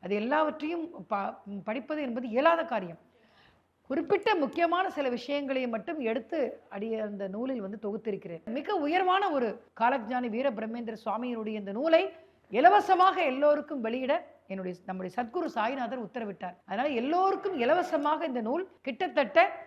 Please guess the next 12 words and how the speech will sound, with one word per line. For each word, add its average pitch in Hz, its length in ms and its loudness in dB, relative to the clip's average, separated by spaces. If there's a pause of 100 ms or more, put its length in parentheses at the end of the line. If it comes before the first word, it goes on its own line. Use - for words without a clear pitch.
(200)
நான்கு 330 480 -2
பதிப்புகளை 247 720 -2
கடந்து 233 360 -4
எல்லோருக்கும் 311 640 -2
இலவசமாக 254 600 -6
சென்றடைந்து 214 420 -6
கொண்டிருக்கிறது. 175 520 -12 (540)
எல்லோரும் 330 580 6 (120)
இதை 233 220 -4
படித்து 254 540 -4 (760)
நாம் 196 200 -2 (180)
குருவிடம் 392 500 4